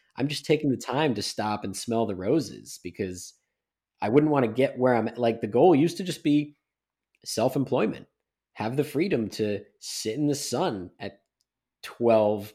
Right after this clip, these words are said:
P M on a Tuesday for a few moments and just eat my lunch. That was all I wanted, was just to eat my lunch in the sun and then sunbathe for a few minutes. And it was so amazing yesterday. It's like these little things, these little moments,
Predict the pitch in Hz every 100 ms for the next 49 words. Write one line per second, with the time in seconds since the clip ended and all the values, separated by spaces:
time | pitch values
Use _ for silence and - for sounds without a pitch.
0 | - - 117 104 101 98 92 - 101 95
1 | 95 90 - 98 95 107 101 92 98 131
2 | 135 - - _ _ - 123 120 131 120
3 | 120 120 117 - - - _ _ _ _
4 | _ _ _ 104 113 117 - 117 123 131
5 | 131 127 - 117 120 113 110 110 107 95
6 | - 113 107 117 - - - 127 127 131
7 | 123 127 120 123 131 - - 117 117 113
8 | - - 113 113 120 120 120 - _ 120
9 | 117 117 113 127 120 113 104 104 104 107
10 | 104 - 101 104 101 101 98 104 98 104
11 | - - 117 117 117 117 117 - _ _
12 | _ 113 107 104 104 107 101 92 90 92
13 | - 92 90 - 101 98 113 104 113 135
14 | 139 117 - 113 117 98 98 98 98 107
15 | 117 123 120 104 101 117 143 147 -